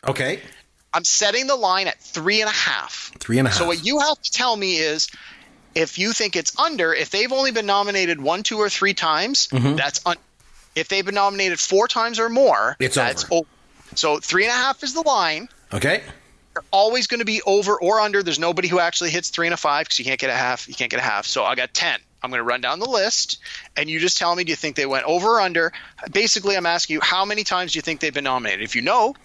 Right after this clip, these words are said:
Speaker 2: great. If you don't, just guess. Over
Speaker 1: Okay.
Speaker 2: and under. I'm looking for the exact number. I mean, if you know
Speaker 1: The
Speaker 2: it,
Speaker 1: over,
Speaker 2: you wanna
Speaker 1: and again, the over and under is three and a half?
Speaker 2: Three and a half.
Speaker 1: Three and a half.
Speaker 2: So,
Speaker 1: Okay. Gotcha.
Speaker 2: to, just to repeat, none of these ten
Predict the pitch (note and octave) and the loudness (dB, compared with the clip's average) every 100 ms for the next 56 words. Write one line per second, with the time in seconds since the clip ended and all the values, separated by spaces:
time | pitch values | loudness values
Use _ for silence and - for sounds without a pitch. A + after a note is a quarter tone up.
0 | - F3+ C3+ - B2+ C#3+ D3 D4 B3 - | -4 -2 -2 -4 -8 -6 -2 -2 -2 -8
1 | - F3 - C#3 D#2+ - - B2+ B2 D3+ | -6 -4 -2 -2 -2 -6 -2 0 0 -2
2 | B2+ B2 - C#3+ - - A3 C4+ C#4 B3 | -2 -2 -2 -4 -6 -4 -2 -2 -2 -2
3 | A#3 G#3 A3 G#3+ G3+ G3+ G#3+ F3 E3 F#3 | 0 0 -2 -2 -2 2 0 0 -2 -2
4 | F3 F#3+ D3+ F3 G3 G3 D#3+ - C#3 C#3+ | 0 2 4 4 4 4 0 -4 0 2
5 | C#3+ D3 C#3 D#3 D3+ D3 C#3 - - D3 | 4 4 6 6 4 4 4 2 2 2
6 | C3+ D#3 G3+ - - _ _ - F3 F#3 | 4 2 -2 -6 -14 _ _ -4 -2 0
7 | D#3+ F#2+ - - D3+ D3 A#2+ D3+ C#3 G#2+ | -2 -4 -4 0 2 2 2 0 0 -2
8 | - - _ - C3+ B2+ F#2 - - - | -8 -18 _ -4 -2 -2 -6 -12 -20 -16
9 | - F#3 - A#3 A#3 G3+ A3+ - _ _ | -6 -4 -2 -4 -2 -2 -4 -10 _ _
10 | - D3 F3 G3+ A3+ C4 A3+ A3+ - F#3+ | -14 -6 -2 0 0 -2 -4 -4 -4 -4
11 | F#3 | -6